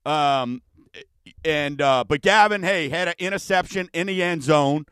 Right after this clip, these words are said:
Uh, seven nothing game at the time. It was fourth and goal.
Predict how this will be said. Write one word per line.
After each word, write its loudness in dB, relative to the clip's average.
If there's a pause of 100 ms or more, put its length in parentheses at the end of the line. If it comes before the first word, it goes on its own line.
(400)
Uh, 0
seven 0
nothing 0
game -4
at -10
the -4
time. -2
It -4
was -6
fourth 0
and -4
goal. 4